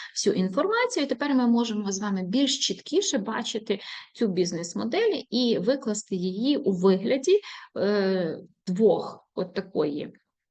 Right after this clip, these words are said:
е, схеми, знову ж таки, чи схеми,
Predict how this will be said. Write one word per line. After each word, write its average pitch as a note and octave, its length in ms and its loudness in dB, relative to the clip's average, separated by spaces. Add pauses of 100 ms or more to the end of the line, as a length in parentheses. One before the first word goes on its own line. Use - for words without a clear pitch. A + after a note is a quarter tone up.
(380)
е, D#3+ 180 -10
схеми, G3 640 -2
знову D4+ 360 -4
ж - 140 -14
таки, - 400 -4
чи - 260 -6
схеми, - 240 -6